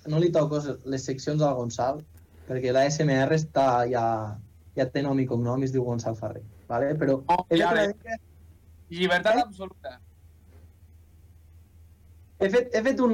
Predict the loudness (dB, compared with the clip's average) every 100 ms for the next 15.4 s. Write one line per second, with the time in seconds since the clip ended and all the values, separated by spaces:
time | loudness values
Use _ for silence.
0 | 0 2 4 4 4 2 2 2 2 -8
1 | -20 -16 -2 2 2 2 -2 0 2 2
2 | 2 2 4 4 6 6 4 2 -2 -18
3 | -20 -20 -20 -20 -2 2 4 4 4 4
4 | 2 0 -2 0 -2 2 2 2 0 0
5 | 0 0 -4 -8 -10 -6 -4 -2 -4 -10
6 | -8 -8 -10 -18 -20 -8 -2 2 2 2
7 | 0 0 2 0 -2 -6 -6 -6 -4 -6
8 | -12 -20 -20 -6 -2 2 2 2 2 0
9 | -2 -10 -20 -20 -20 -12 -2 0 2 2
10 | 2 0 -2 -2 -4 -4 -4 -4 -2 2
11 | 4 4 4 4 4 2 2 2 2 2
12 | 0 -6 -2 -2 0 0 2 0 0 -4
13 | -4 0 2 4 2 2 2 2 2 0
14 | -2 -2 -2 -2 -4 -2 -2 0 0 0
15 | -4 -6 -10 -18